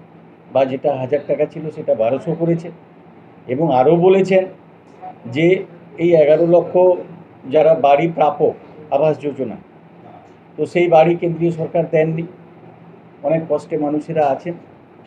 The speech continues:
তো কেন্দ্রীয় সরকার যদি না দেন তিনি কিন্তু এই বাড়ি দেবেন বলে তিনি নিজে ঘোষণা করেছেন। তো বিভিন্নভাবে উন্নয়ন চলছে বাংলা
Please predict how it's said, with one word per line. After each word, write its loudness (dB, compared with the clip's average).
তো -8
কেন্দ্রীয় -4
সরকার -2
যদি -8
না 0
দেন 4
তিনি -2
কিন্তু -4
এই -2
বাড়ি -2
দেবেন 0
বলে -4
তিনি -4
নিজে -2
ঘোষণা -4
করেছেন। -12
তো -4
বিভিন্নভাবে 0
উন্নয়ন -2
চলছে -6
বাংলা -4